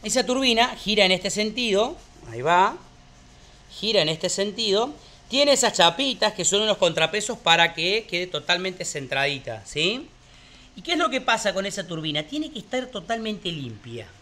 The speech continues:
Te explico. Esa turbina es un rodillo que tiene un montón de, eh, como una especie de cucharitas, ¿no? Que de repente tienen esta disposición.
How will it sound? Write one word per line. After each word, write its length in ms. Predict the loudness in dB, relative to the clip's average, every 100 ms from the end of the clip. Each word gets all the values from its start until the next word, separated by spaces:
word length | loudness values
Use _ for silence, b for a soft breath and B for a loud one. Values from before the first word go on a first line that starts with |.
| -18 -12
Te 80 |
explico. 460 | -10 -4 -4 -4 -14 -20 -20 -20 B B B B B
Esa 200 | 0 4
turbina 460 | 4 6 8 8 8
es 420 | 8 6 2 -8 -2
un 180 | 4 6
rodillo 580 | 8 8 8 6 4 4
que 140 | 2
tiene 200 | 4 2
un 80 | 4
montón 380 | 4 4 4 6
de, 340 | 6 6 2 B B B
eh, 680 | 2 4 6 6 6 4 2 -4
como 400 | 0 4 6 4
una 160 | 2 -4
especie 320 | -2 -2 2
de 140 | 2
cucharitas, 680 | 0 -4 0 2 2 -2 -6
¿no? 340 | -2 -2 -2 -10 b b b b
Que 120 | -2
de 60 | 0
repente 460 | 0 0 -2 0
tienen 380 | -2 0 0 0 -2
esta 340 | -4 -2 0
disposición. 760 | 0 -2 -8 -8 -6 -8 -8